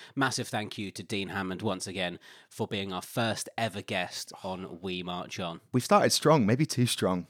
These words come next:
Speaker 2: I
Speaker 1: Could
Speaker 2: will
Speaker 1: be.
Speaker 2: s-, I will say that. Also, uh, if you wanna find out how you follow, uh, the one and only Mister D Ham-, Dean Hammond, we will put that at the bottom of the podcast, which you can check out.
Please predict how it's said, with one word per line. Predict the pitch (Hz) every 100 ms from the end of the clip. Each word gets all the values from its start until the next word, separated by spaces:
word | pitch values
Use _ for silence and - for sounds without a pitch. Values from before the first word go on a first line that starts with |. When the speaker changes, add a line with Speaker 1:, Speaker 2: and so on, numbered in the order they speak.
| _
Speaker 2:
I | -
Speaker 1:
Could | 117
Speaker 2:
will | 131
Speaker 1:
be. | 92
Speaker 2:
s-, | - -
I | 131
will | 139
say | 151 127
that. | 127 - -
Also, | 151 147 113 101 -
uh, | 113 104
if | 101 123
you |
wanna | 110 101
find | 104 101
out | 98 76
how |
you | 98 92
follow, | 104 95 90 - - -
uh, | 95 90
the | -
one | 101
and | 95
only | 92
Mister | 92 -
D | - 92
Ham-, | 90 90 90 -
Dean | 120 110 104
Hammond, | 123 113 98
we | 113 104
will |
put | - -
that | 101 95 - -
at | 101 - -
the | -
bottom | 165 - 127
of |
the | 101
podcast, | - 104 95 87
which | - 98
you | -
can | 85
check | - -
out. | -